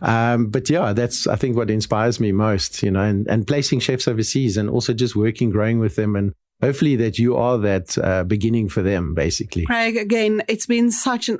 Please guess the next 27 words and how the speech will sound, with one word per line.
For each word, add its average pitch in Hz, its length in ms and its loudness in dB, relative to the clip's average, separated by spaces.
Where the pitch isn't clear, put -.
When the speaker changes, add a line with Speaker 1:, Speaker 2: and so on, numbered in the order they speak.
Speaker 2:
absolute 220 640 0
honor 202 320 2
to 185 180 -2
speak 185 380 -2
with 185 240 0
you. 170 380 2
And, 180 340 0
um, 180 440 0
you 226 80 2
know, 214 120 2
you 208 240 2
are 208 300 0
a 202 60 0
master 196 460 0
at 196 120 -2
what 185 220 -2
you 202 60 2
do. 175 340 0
And, 220 160 2
um, 208 380 0
you 240 120 2
know, 240 300 0
what 233 240 0
strikes 254 420 -2
me 240 160 2
is 214 260 -2
you, 208 300 -2